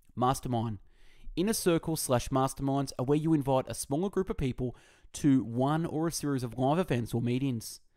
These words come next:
Between what you teach at the event and what the networking members receive from being in the mastermind together, the value is beyond what is offered through a course or coaching. Online courses specifically are in high demand for a variety of reasons.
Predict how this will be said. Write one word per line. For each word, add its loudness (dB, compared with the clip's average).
Between -2
what 2
you 0
teach -2
at -4
the 2
event 0
and -4
what -2
the -2
networking 2
members 0
receive -2
from -2
being 0
in -6
the 0
mastermind -2
together, 0
the -2
value 6
is 0
beyond 4
what 0
is -2
offered 2
through -6
a -4
course 0
or -2
coaching. -2
Online 6
courses 0
specifically -2
are 2
in 2
high 2
demand -2
for 2
a 2
variety 2
of -6
reasons. -6